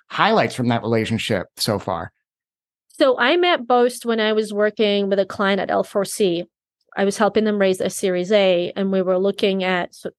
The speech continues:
Speaker 2: the usual questions. How much are we gonna raise? What's our burn? We came across Boast, and we're like, "Wait,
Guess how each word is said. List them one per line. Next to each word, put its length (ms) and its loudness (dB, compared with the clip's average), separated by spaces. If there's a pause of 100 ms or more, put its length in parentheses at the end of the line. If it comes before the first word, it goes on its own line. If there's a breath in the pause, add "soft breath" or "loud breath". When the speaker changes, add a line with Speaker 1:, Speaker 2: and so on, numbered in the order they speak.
(120)
Speaker 2:
the 120 0
usual 320 4
questions. 420 -4
How 140 -4
much 180 -6
are 60 -4
we 100 -4
gonna 220 -4
raise? 400 2
What's 160 -4
our 100 -2
burn? 440 2 (280 soft breath)
We 140 -2
came 240 2
across 320 0
Boast, 320 2
and 60 -2
we're 40 0
like, 180 0
"Wait, 360 0